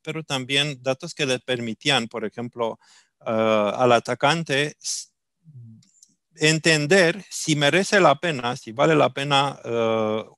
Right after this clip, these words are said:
explotar la presencia del troyano en esa organización o no. Es como un all-purpose vehicle. Lo han hecho para entrar en, eh, cuántas, eh, organizaciones han podido entrar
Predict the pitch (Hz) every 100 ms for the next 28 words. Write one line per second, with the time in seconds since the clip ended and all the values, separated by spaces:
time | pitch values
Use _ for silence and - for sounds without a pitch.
0 | _ 131 - - 127 - 156 147 - _
1 | _ 123 117 117 117 131 123 123 113 110
2 | 117 117 123 143 135 107 110 113 113 107
3 | 110 107 110 - 139 143 131 127 101 -
4 | _ _ - _ - - - 185 175 170
5 | 156 143 151 156 143 127 139 123 120 117
6 | 104 104 - _ _ _ - 113 117 139
7 | 147 160 160 151 139 127 123 117 110 113
8 | 113 127 131 127 117 117 117 113 113 110
9 | - - - - _ _ 123 139 139 127
10 | - 117 113 117 110 117 113 113 123 139
11 | 151 123 104 107 113 110 104 104 151 196